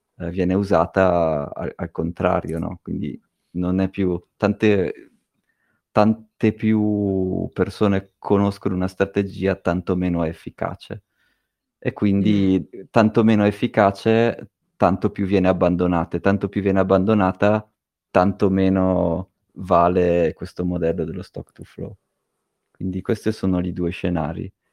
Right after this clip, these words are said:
Speaker 1: Quindi quello che spero io è che, secondo me, sia dal punto di vista macroeconomico, Bitcoin ha ancora senso, non è cambiato niente, ci sono ancora i trillion di stimoli,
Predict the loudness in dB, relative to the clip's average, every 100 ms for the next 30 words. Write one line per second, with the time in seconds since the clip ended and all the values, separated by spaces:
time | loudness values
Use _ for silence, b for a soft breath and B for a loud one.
0 | _ _ _ _ -8 -6 0 0 2 -2
1 | 0 0 2 2 2 4 2 0 -4 -4
2 | 0 2 2 2 2 2 -2 _ _ -14
3 | 2 4 4 2 -4 -2 0 0 0 0
4 | 0 0 2 2 0 -2 0 2 2 2
5 | 0 2 2 4 0 -6 _ _ _ -6
6 | -6 2 4 4 2 -2 0 0 2 0
7 | 0 -2 -2 0 0 0 0 2 2 0
8 | -4 -8 -6 -4 0 -2 0 -4 -2 -2
9 | -2 -6 -4 -2 -2 -2 -2 -4